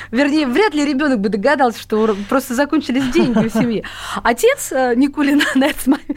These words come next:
э, на эту фразу сказал: «Да, м, видимо, мне придётся поговорить с Дедом Морозом». На следующий день там печенька оказалась. Но вот это, кстати, из, э, э, книги одной о воспоминаниях.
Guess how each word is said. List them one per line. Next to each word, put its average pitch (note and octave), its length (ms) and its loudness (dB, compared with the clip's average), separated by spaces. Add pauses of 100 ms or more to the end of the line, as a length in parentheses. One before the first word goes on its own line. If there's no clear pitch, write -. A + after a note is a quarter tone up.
(320)
э, C4+ 160 4
на C4 120 0
эту C#4+ 240 0
фразу F4 340 2
сказал: C4 380 -2 (320)
«Да, C4 220 4
м, A3+ 420 -4
видимо, C#4+ 300 0
мне C#4 180 2
придётся C#4 360 -2
поговорить A3 440 0
с G3 40 -4
Дедом G3+ 260 2
Морозом». A3 400 2
На G3+ 140 2
следующий F4 260 -2
день D4 140 0
там C#4 160 0
печенька C#4 500 -2
оказалась. G#3+ 540 0
Но A#3 140 0
вот C4 120 -2 (300)
это, D#4+ 260 -2
кстати, C4 280 -2
из, B3 200 0
э, A3 720 2
э, - 80 -4
книги C4 400 2
одной G#3+ 400 2
о A3 40 0
воспоминаниях. A3+ 640 -2